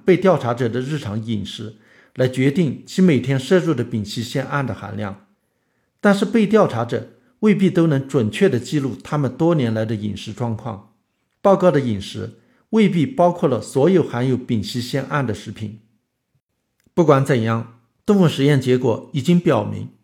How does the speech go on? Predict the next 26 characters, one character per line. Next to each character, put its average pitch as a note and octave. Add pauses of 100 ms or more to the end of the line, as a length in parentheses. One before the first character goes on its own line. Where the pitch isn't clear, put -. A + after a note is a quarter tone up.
丙 C3+
烯 D3+
酰 E3+
胺 D#3
是 F#3
一 D#3+
种 A#2
可 B2+
能 C3
的 E3
人 A2+
类 C3
致 B2+
癌 G#2
物， G2+ (760)
尽 D#3+
量 G3+
减 A#2+
少 B2+
从 -
食 B2
品 C3
中 A2+
摄 D#3+
入 A#2+
它 G#2